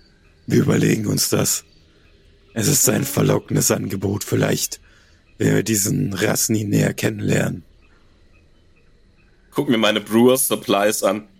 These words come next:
Speaker 2: Ich brauche einen größeren Kessel.
Speaker 1: Aber zunächst dürft ihr gehen. Wenn sich unsere Wege ein weiteres Mal kreuzen sollten, dann reißen wir euch alle in Stücke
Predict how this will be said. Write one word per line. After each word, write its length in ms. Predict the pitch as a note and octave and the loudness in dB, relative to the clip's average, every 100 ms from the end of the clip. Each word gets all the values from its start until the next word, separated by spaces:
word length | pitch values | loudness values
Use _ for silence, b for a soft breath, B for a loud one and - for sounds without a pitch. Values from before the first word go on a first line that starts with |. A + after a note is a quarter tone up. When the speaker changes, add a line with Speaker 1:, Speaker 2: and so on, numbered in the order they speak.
| - | -4
Speaker 2:
Ich 260 | F#3 C#3+ - | -2 -2 -2
brauche 340 | D3+ C3+ F#3 | 0 2 0
einen 120 | F#3 | -4
größeren 520 | - C3+ C3+ F3 E3 | 0 0 0 -2 -4
Kessel. 460 | D#3+ E3 D3+ D3 - _ _ _ _ _ _ _ _ _ _ _ _ - | -2 -4 -2 -6 -8 _ _ _ _ _ _ _ _ _ _ _ _ -6
Speaker 1:
Aber 460 | G2+ G2 G#2 G2+ - - _ _ - _ _ - _ _ _ - - - _ _ _ | -2 0 0 0 -6 -20 _ _ -20 _ _ -20 _ _ _ -20 -20 -20 _ _ _
zunächst 540 | - - G2+ G2 - | -4 0 2 2 2
dürft 240 | G#2+ G#2 - | 0 0 -2
ihr 80 | - | 0
gehen. 480 | - G2 F#2+ - - _ _ b b b b b - | 2 2 0 -2 -8 _ _ b b b b b -4
Wenn 180 | - | -2
sich 220 | G#2 - A2 | 0 0 0
unsere 300 | - G#2 G2+ | 0 0 2
Wege 300 | G#2 - G#2 | 0 0 -2
ein 140 | G2 | -2
weiteres 380 | G#2+ G#2+ G#2 - | -4 -2 -4 -2
Mal 180 | G2 G2 | -2 -2
kreuzen 460 | - A2 - A2 | -2 -2 -2 -2
sollten, 520 | G#2 G#2 G#2+ C3 G#2 - _ b b b b b b b | 0 0 0 0 -2 -4 _ b b b b b b b
dann 140 | - G2 | -4 0
reißen 360 | F#2+ G2 - | 0 0 0
wir 80 | G#2 | 0
euch 180 | G2+ G2 | 0 2
alle 160 | G2+ G#2 | 2 2
in 100 | - | 0
Stücke 480 | - G2 - G#2+ | -2 -2 0 -2